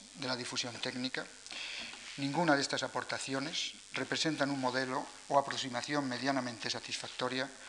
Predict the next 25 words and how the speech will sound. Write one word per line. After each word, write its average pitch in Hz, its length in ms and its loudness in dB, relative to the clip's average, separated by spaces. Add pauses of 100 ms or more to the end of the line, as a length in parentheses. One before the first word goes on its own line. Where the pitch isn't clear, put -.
(340)
para 131 160 6
resolver, 135 500 2 (560)
por 127 100 -2
supuesto 123 440 0
no 123 120 -2
todos, 131 300 0
pero 131 240 2
algunos 170 540 4 (120)
de 135 120 -2
los 127 140 0
problemas 139 420 4
puntuales 127 680 0 (580)
que 127 100 -2
tiene 131 440 2
abierto 127 440 0
la 120 100 0
ciudad 120 340 0 (280)
en 123 120 -4
estos 123 220 -2
finales 117 420 -4
de 117 60 -2
siglo. - 300 -2 (1600)
Entre 135 200 0
la 135 120 8
provocación 165 760 4